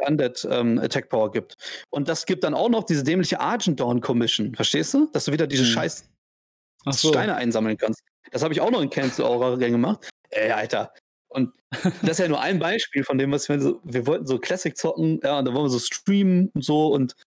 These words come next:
Speaker 1: jetzt mal
Speaker 2: Ja,
Speaker 1: vom
Speaker 2: ach so, meinst
Speaker 1: P-V-P-Server
Speaker 2: du's?
Speaker 1: Stream abgesehen, ne? Das ist ja auch
Speaker 2: Hm.
Speaker 1: schon so ein Thema für sich.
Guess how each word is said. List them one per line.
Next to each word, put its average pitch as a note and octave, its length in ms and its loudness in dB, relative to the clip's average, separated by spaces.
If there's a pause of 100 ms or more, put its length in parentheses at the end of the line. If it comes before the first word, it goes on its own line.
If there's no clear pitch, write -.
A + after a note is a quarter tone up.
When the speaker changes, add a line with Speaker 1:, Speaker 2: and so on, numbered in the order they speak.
(200)
Speaker 1:
jetzt C3+ 100 0
mal D3+ 280 4
Speaker 2:
Ja, D3+ 60 2
Speaker 1:
vom - 0 -
Speaker 2:
ach - 40 -8
so, F3+ 60 0 (100)
meinst C3+ 180 0
Speaker 1:
P-V-P-Server D3 180 0
Speaker 2:
du's? C3+ 120 -2
Speaker 1:
Stream - 160 -16 (100)
abgesehen, A#2+ 540 0
ne? B2+ 160 2
Das A#2+ 80 2
ist B2+ 80 0
ja B2+ 60 2
auch C3+ 60 0
Speaker 2:
Hm. B2+ 60 -2
Speaker 1:
schon C3 140 0
so A2+ 60 2
ein A2 80 -2
Thema B2 280 -2
für A2 100 -6
sich. A#2+ 240 -2